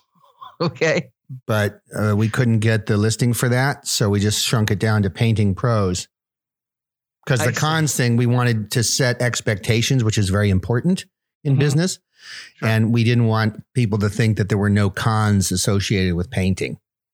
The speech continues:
Speaker 1: Right. Now that makes sense. What are some of the, you know, I'm a,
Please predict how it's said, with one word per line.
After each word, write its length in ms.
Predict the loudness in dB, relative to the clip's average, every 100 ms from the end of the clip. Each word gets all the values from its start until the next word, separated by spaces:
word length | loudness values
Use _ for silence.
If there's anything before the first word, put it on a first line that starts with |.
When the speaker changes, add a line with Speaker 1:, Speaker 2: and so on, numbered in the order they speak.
| _ _
Speaker 1:
Right. 320 | -4 -2 -2
Now 140 | -4 -2
that 140 | -2
makes 200 | -2 -4
sense. 360 | -4 -2 -4 -8 _ _ _ -16 -4
What 160 | -2
are 60 | 0
some 180 | 0 -2
of 140 | -2
the, 240 | 0 -2 -4 -6
you 120 | -4
know, 220 | -2 -2 -2
I'm 160 | -2
a, 120 | -2